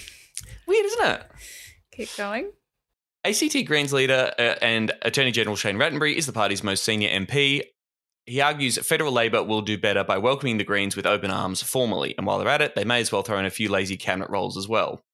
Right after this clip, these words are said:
Speaker 2: When they say most senior Greens, so they just mean the Greens M P who has been elected the longest in the country?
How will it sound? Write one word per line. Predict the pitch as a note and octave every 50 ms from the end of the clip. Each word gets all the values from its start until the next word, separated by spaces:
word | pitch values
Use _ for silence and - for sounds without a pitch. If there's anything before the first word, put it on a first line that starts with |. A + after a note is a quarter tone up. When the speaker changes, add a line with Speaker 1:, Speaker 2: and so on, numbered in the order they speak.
| _
Speaker 2:
When | - A#3 A#3
they | B3 B3 A#3+
say | A#3+ - C4+ B3+
most | A#3+ A3+ G#3+ -
senior | - A#3+ G#3+ G#3 G#3 G3
Greens, | F#3+ G3 G3 F#3+ - -
so | - A#3+
they | A3+ A3
just | G#3+ A3+ A#3 -
mean | A3 G#3+ G#3 G3+ F#3+ - - _ _ _ _ _ _ _ _ _ -
the | G3 G#3+ G#3+ - - - A3+
Greens | G#3+ G#3+ G#3+ G#3 G3+ G3
M | G3+ G3+
P | G3 A#3+ A3+ G#3 G3
who | G3+ - - F#3+ G#3
has | A3 G3+ -
been | - A#3+ A#3
elected | - - - - - G3 -
the | G3+
longest | G3 G3+ F#3+ - F#3 - -
in | -
the | G#3+ -
country? | - - - - - - - - G#3+ -